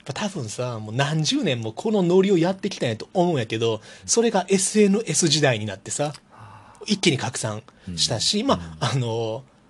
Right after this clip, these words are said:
Speaker 1: かばうわけではないけれども、おそらくいろんな大学のいろんなチャラさがさ、あらゆるところで社会に迷惑をかけ続けてきて、
Speaker 2: うん。
Speaker 1: それが若気の至りとして許されてるところがこれまであったと思うんやけどね。
Speaker 2: はい。
Speaker 1: うん。まあ、それがやっぱり一気にね、このご時世になる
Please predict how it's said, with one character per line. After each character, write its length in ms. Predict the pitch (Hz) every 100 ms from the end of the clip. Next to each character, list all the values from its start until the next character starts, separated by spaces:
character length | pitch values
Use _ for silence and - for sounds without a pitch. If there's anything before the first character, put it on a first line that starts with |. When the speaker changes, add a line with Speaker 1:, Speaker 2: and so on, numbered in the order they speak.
| _ _ _ _
Speaker 1:
か 140 | -
ば 160 | 302 339
う 120 | 311
わ 140 | 269 269
け 100 | 165
で 140 | 170
は 120 | 170
な 140 | 117 107
い 100 | 113
け 140 | 196
れ 60 | 139
ど 80 |
も、 100 | 123 -
お 40 |
そ 120 | 214 330
ら 100 | -
く 60 |
い 120 | -
ろ 120 | 160 240
ん 20 |
な 80 | 135
大 180 | 123
学 220 | 131 123 135
の 100 | 135
い 80 | 175
ろ 140 | 175
ん 80 | 226
な 80 | 196
チ 140 | -
ャ 40 | 127
ラ 80 | 117
さ 240 | 120 113
が 80 | 113
さ、 360 | - 123 107 - - - - - - -
あ 100 | 196
ら 100 | 262
ゆ 120 | 294
る 100 | 151
と 80 | 143
こ 100 | 143
ろ 60 | 143
で 100 | 120
社 140 | -
会 140 | 202 160
に 80 |
迷 160 | 117 156
惑 220 | 214 139
を 60 | 113
か 120 | -
け 120 | 160
続 200 | 143 151
け 100 | 135
て 100 | 143
き 100 | 139
て、 300 | - 123 110 95
Speaker 2:
う 40 |
ん。 200 | 90 78
Speaker 1:
そ 120 | 190
れ 100 | 233
が 80 | 190
若 260 | 135 - 254
気 100 | 143
の 120 | 117
至 220 | 156 180
り 100 | 175
と 80 | 170
し 80 | -
て 80 | 120
許 240 | 202 311
さ 140 | -
れ 80 | 302
て 100 | 294
る 80 | 269
と 100 | 262
こ 100 | -
ろ 80 | 233
が 100 | 220
こ 120 | -
れ 60 | 220
ま 100 | 160
で 60 | 110
あ 20 |
っ 20 |
た 120 | -
と 80 | 131
思 120 | 120 131
う 20 |
ん 40 |
や 60 | 110
け 80 | 107
ど 100 | 101
ね。 120 | 117 -
Speaker 2:
は 200 | - 120
い。 80 | - - 123
Speaker 1:
う 60 |
ん。 40 | 131 131 - - - - - -
ま 80 | 214
あ、 20 |
そ 140 | 180 254
れ 80 | 277
が 60 |
や 80 | 147
っ 20 |
ぱ 80 | -
り 80 | 117
一 60 |
気 160 | 135 -
に 80 | 110
ね、 100 | 117
こ 140 | 143
の 80 | 123
ご 160 | 117 123
時 100 | 131
世 180 | -
に 100 | 107
な 120 | 104
る 80 | 98